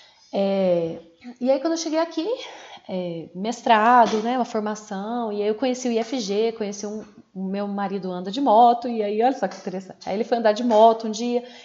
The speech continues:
e conheceu um professores do I F G que andavam de moto, aí o Alan, não, é lá que você vai trabalhar, <laughs> o Alan, meu marido, né, o Alan é meu marido,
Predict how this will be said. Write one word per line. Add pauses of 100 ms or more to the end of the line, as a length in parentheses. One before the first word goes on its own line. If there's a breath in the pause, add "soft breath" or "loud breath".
e
conheceu
um
professores
do
I
F
G
que
andavam
de
moto, (320 loud breath)
aí
o
Alan,
não,
é
lá
que
você
vai
trabalhar, (200)
<laughs>
o
Alan, (100)
meu
marido,
né,
o
Alan
é
meu
marido,